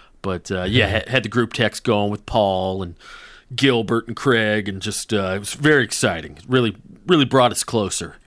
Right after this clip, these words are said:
Speaker 1: You know, it's, uh,
Speaker 2: <laughs>
Speaker 1: it's fun to share a moment like that with some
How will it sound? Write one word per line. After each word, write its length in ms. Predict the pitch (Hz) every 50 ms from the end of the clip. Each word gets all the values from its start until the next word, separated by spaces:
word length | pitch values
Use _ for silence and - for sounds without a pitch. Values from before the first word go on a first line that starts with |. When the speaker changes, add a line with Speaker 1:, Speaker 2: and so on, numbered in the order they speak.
| _ _ - -
Speaker 1:
You 100 | - 98
know, 160 | 98 98 95
it's, 240 | 98 95 - - -
uh, 240 | 104 95 92 92 87 82 - _ _ - _
Speaker 2:
<laughs> 320 | _ _ _ - - -
Speaker 1:
it's 960 | - 151 - 180 190 190 - - - 202 - - 175 - - - - - - -
fun 220 | - - 151 143
to 60 | 127 117
share 380 | - - 147 131 123 123 120
a 60 | 117
moment 340 | 113 117 113 113 107 104 92
like 220 | 101 101 92 - -
that 240 | 110 92 90 -
with 140 | - 95 90
some 300 | - - 104 95 90 80